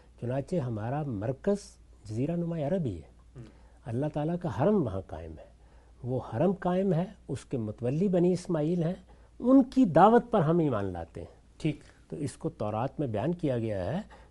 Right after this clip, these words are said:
Speaker 1: کہ جس وقت پردیسی ایمان لاتے ہیں، وہاں پردیسی کی اصطلاح استعمال کی گئی ہے، تو وہ اصل میں تباً اس کا حصہ بن جاتا ہے۔
Speaker 2: اچھا، حکماً ہم بھی شامل ہو
Speaker 1: اب
Speaker 2: جاتے ہیں۔
Speaker 1: ظاہر ہے کہ وہ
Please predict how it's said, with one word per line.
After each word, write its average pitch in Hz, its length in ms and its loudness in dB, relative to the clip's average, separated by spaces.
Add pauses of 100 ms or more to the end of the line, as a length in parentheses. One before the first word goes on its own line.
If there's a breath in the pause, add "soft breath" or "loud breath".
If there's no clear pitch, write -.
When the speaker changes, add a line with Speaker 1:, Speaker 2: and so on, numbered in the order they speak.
Speaker 1:
کہ 123 100 -4
جس 156 340 -2
وقت 214 220 -2
پردیسی 135 580 -2
ایمان 135 260 0
لاتے 123 340 0
ہیں، 160 60 4
وہاں 170 100 2
پردیسی 196 560 6
کی 160 120 0
اصطلاح 143 340 0
استعمال 101 460 -2
کی 92 200 -8
گئی 113 240 -2
ہے، 110 100 -4 (400 soft breath)
تو 160 120 0
وہ 190 240 4
اصل 202 200 2
میں 226 140 4 (100)
تباً 240 240 12
اس 165 140 6
کا 123 140 2
حصہ - 180 -6
بن 90 220 -6
جاتا 87 240 -12
ہے۔ 151 40 -6
Speaker 2:
اچھا، 151 120 -6
حکماً 143 360 -2
ہم 143 140 0
بھی 139 80 -2
شامل 113 300 -6
ہو - 40 -4
Speaker 1:
اب 190 100 2
Speaker 2:
جاتے 170 120 4
ہیں۔ 117 80 0
Speaker 1:
ظاہر 107 140 2
ہے 208 100 4
کہ 208 120 0
وہ 170 300 4